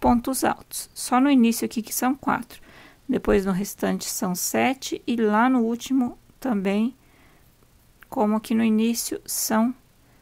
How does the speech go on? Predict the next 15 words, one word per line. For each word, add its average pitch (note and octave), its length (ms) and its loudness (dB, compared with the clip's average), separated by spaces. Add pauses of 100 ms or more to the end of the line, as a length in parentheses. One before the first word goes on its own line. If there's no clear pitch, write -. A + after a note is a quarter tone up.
(300)
quatro A3 400 0
pontos A3+ 480 -2
altos, - 460 -10 (200)
tá? A3+ 160 -2
Então, G#3+ 280 -4
aqui F#3 260 -6
são - 220 -6
sete. G#3 760 -4 (440)
Então, B3+ 440 2 (400)
eu A3 200 0
vou G3+ 100 0
fazer F#3 400 -2
aqui, - 260 -6
olha, - 220 -8 (960)
um, G3 340 4